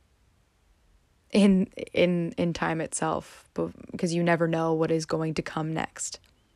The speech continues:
So to live every moment that you're experiencing as if you were on the edge, as if this was your last day, that is when you find the real meaning of life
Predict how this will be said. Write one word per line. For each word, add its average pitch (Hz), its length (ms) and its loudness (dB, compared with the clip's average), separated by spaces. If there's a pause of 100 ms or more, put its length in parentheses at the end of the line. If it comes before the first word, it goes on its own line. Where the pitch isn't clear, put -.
(1500)
So 165 360 -2
to 185 160 2
live 175 340 4
every 175 600 -2 (120)
moment 170 360 -2
that 165 60 -6
you're 160 140 0
experiencing 170 960 0
as 160 120 -2
if 170 220 0
you 165 100 -2
were 160 200 0 (400)
on 185 260 4
the 180 180 -2
edge, 156 340 -4
as 160 140 -2
if - 280 -6
this 170 220 -2
was 170 320 4
your 180 160 4
last 160 360 0
day, 160 400 0 (960)
that 170 160 -2
is 175 120 0
when 180 120 0
you 175 100 0
find 160 500 -2 (1500)
the 180 180 2
real 190 340 2
meaning 180 340 2
of 170 160 -4
life - 640 -4